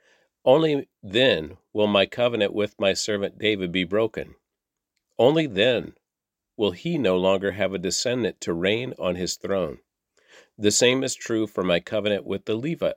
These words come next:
Levitical priests who minister before me. And as the stars of the sky cannot be counted,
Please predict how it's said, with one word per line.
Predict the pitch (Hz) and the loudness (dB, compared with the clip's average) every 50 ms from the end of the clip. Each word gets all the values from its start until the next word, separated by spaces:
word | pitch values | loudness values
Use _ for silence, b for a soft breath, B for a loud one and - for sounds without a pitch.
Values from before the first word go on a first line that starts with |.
| - _ _ | -8 _ _
Levitical | - 95 87 87 104 104 107 - 98 87 | -6 -2 0 0 0 0 0 -2 -4 -4
priests | - - - 147 135 90 - - - - - - b b b b b b b b b b b _ | -4 -4 -4 -2 -2 -2 -4 -6 -8 -8 -10 -14 b b b b b b b b b b b _
who | - 107 | 0 2
minister | 101 101 104 - 131 120 - - - | 4 4 2 2 2 -2 -4 -4 -6
before | 107 98 104 98 - - 113 117 117 | -4 -4 -4 -6 -4 -4 -2 -2 -2
me. | 101 82 - - - _ _ _ _ _ _ _ _ _ _ _ _ _ _ - | -4 -6 -8 -10 -16 _ _ _ _ _ _ _ _ _ _ _ _ _ _ 0
And | - 95 98 | 2 4 4
as | 98 98 - - | 4 4 2 -2
the | 98 90 | -4 -6
stars | - - - 92 90 92 92 98 - - | -4 -2 2 2 4 4 4 2 0 -4
of | 104 92 | -4 -4
the | 95 | -4
sky | 87 - - - - 98 101 110 131 | -6 -6 -6 -2 -2 0 0 -2 -2
cannot | 143 - - 101 101 104 104 87 | -4 -4 -4 0 0 0 0 -2
be | - 101 | -4 -6
counted, | 92 - - 98 92 90 90 104 117 - | -6 -4 -2 -2 -2 0 -2 -4 -8 -10